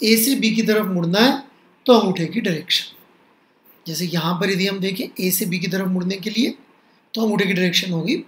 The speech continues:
plane के बाहर, सीधे हाथ की। बी cross ए करना होगा, बी cross ए, तो उंगलियां आनी तो अभी भी इसके perpendicular ही B cross ए,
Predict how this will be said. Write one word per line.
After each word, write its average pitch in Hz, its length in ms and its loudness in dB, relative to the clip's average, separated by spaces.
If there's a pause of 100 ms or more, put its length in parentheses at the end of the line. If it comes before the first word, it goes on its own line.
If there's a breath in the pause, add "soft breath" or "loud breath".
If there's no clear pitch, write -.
(160)
plane 185 320 0
के - 140 -6
बाहर, - 280 -12 (1400)
सीधे 202 320 2
हाथ - 340 -6
की। - 120 -20 (1160 loud breath)
बी 202 300 6
cross 269 340 6
ए 262 100 4
करना 240 260 6
होगा, 240 340 2 (840)
बी 180 300 0 (100)
cross 220 320 4
ए, 214 100 -2 (800)
तो 220 80 -6
उंगलियां 226 540 6 (800)
आनी 185 220 -2
तो 233 100 4
अभी 254 140 2
भी 269 120 6
इसके 269 200 2
perpendicular 247 520 6
ही 233 100 6
B 208 160 2
cross 175 280 4
ए, 147 60 -12